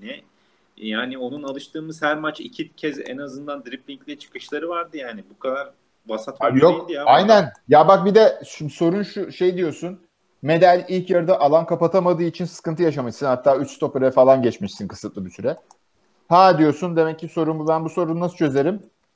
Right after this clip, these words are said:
Speaker 2: Alan kapatamayan bir tane daha delibaş oyuncuyu alayım.
Speaker 1: Heh,
Speaker 2: Ya Medel
Speaker 1: aynen.
Speaker 2: Necip, Medel Necip'in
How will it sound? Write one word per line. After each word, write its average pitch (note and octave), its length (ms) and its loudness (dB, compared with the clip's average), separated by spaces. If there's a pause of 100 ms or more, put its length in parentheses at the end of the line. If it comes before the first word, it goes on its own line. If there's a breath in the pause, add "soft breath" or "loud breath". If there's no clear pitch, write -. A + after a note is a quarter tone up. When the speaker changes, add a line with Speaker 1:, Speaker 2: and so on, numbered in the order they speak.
Speaker 2:
Alan D#3 240 4
kapatamayan E3 680 4
bir D#3 80 -8
tane D#3+ 260 2
daha D#3+ 180 6
delibaş D3+ 360 0
oyuncuyu C#3+ 400 -2
alayım. F#2 240 -8
Speaker 1:
Heh, B2 240 0
Speaker 2:
Ya C3+ 120 4
Medel D3 240 2
Speaker 1:
aynen. F#3 200 4
Speaker 2:
Necip, F3 200 -6 (180)
Medel E3+ 340 6
Necip'in G3 540 0